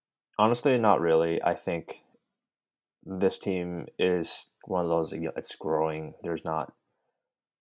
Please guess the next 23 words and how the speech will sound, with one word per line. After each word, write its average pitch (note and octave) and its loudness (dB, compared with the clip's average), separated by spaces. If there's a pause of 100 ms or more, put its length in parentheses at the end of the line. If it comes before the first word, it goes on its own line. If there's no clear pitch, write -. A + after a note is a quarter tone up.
(440)
you G2+ 2
don't G#2 6
wanna F2+ 4
rush E2+ 2
it. E2 0
You F#2 0
don't F#2+ 4
wanna F#2 4
throw, D#2+ 0 (840)
you E3 -8
know, - -12
a, - -6 (360)
a - -8
huge - -4
contract E2 -4
into D#2 -8
it. C2+ -6
Like, D#2 -6
it F2+ -6
might F2+ -2
fuck - -6
you F2 0
over D#2 2